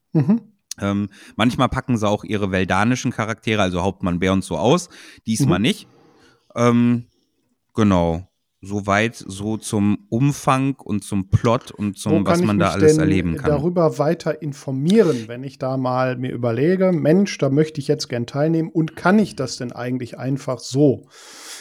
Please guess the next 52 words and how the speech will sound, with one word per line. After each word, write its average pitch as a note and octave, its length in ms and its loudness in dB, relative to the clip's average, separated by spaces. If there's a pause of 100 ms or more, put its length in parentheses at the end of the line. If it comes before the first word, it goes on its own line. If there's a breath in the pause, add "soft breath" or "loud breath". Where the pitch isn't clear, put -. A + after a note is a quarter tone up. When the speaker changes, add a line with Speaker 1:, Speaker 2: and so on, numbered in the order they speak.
(140 loud breath)
Speaker 1:
Kann C#3 160 -2
ich C#3+ 100 0
Speaker 2:
Äh. - 60 -8
Speaker 1:
einfach C3+ 260 -6
mich C3+ 220 -6
anmelden D#3 500 4
und D3+ 80 -8
sagen, C#3+ 300 -4
ich C#3 140 -12
fahre D3 200 -2
da C#3 80 -2
jetzt B2+ 240 -6
hin? G#3+ 240 2
Oder D3 280 4
ist - 180 -2
das D#3 120 0
innerhalb C#3+ 360 -2
von C#3+ 120 0
drei C#3 200 0
Minuten C#3+ 320 0
ausverkauft C#3+ 800 0
und B2+ 520 -2
die C3 120 -2
haben C3 200 0
ein B2 120 -2
hartes C3 360 -2
Cap C#3+ 220 -2
von, C3 340 0
weiß B2+ 200 -2
ich B2+ 80 -4
nicht, C3 180 -2
hundert C3+ 240 0
Leuten? B2+ 540 0 (300 loud breath)
Speaker 2:
Ähm, G2 580 0 (320 soft breath)
ich G2 120 -14
weiß B2+ 180 2
nicht, B2 240 -6
ich G#2+ 80 -14
glaub, A2+ 160 -4
dass A2+ 160 -4
die G2+ 160 -8
Fest-, - 520 -4
Festplätze - 800 -4
natürlich A#2+ 380 0
für, G#2 260 0
für F#2+ 240 -2
Hütten, C3+ 320 2
die A2 120 -4
sind G2+ 180 0
schnell B2 200 0
Speaker 1:
Mhm. D#3 40 2
Speaker 2:
ausverkauft. D3 680 2